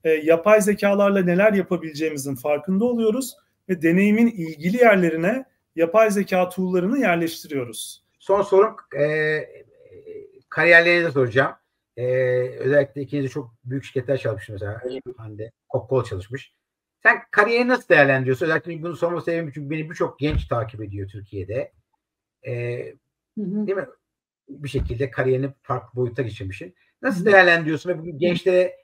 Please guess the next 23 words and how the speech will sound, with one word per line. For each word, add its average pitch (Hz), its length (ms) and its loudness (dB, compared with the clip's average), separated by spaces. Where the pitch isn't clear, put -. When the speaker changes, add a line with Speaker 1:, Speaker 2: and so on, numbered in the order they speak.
Speaker 2:
ne 196 120 -2
söylemek 127 420 -2
istersin? - 440 -10
Speaker 3:
Ee, 190 320 -6
şöyle, 302 720 2
ben, 247 340 4
e, 220 240 2
aslında 226 720 -2
böyle 247 400 2
feminizm 226 600 2
yüzünden 180 600 -2
mühendis 180 400 -2
olmuş 180 360 -6
biriyim. 190 400 0
<laughs> - 40 -2
Hani 269 100 2
Speaker 2:
Güzel - 180 6
Speaker 3:
kadınlar 339 320 8
da 285 40 6
Speaker 2:
karakter, 285 180 8
Speaker 3:
olabilir, 269 200 6
Speaker 2:
güzel. 294 140 2
Speaker 3:
yapabilir 311 520 2